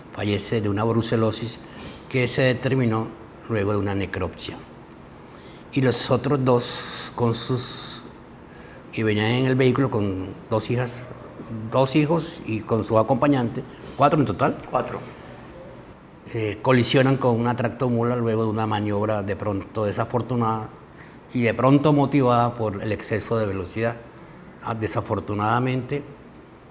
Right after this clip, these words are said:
Speaker 1: eh, ese impacto lo, lo, lo,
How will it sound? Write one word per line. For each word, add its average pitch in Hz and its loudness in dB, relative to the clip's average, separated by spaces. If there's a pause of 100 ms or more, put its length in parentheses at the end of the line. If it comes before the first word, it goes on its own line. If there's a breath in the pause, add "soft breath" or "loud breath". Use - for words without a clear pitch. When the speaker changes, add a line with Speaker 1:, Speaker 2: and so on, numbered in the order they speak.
(360)
Speaker 1:
eh, 104 -2
ese 123 -2
impacto 127 2 (420)
lo, 107 -2
lo, 98 -2 (600)
lo, 107 -6